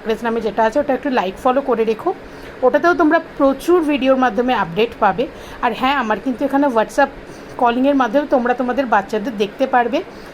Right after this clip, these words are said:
প্লাস আমি সমস্ত আপডেট তোমাদের একদম দিতে থাকি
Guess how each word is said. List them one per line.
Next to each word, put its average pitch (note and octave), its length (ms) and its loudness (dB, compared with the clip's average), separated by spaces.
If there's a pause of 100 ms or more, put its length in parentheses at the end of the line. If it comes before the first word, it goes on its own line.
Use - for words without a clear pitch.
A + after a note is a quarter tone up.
(120)
প্লাস D4 320 2
আমি C#4+ 200 2
সমস্ত C#4 480 0 (120)
আপডেট A3 460 0 (460)
তোমাদের C4+ 460 2
একদম B3 400 2
দিতে B3 260 0
থাকি D#4+ 300 0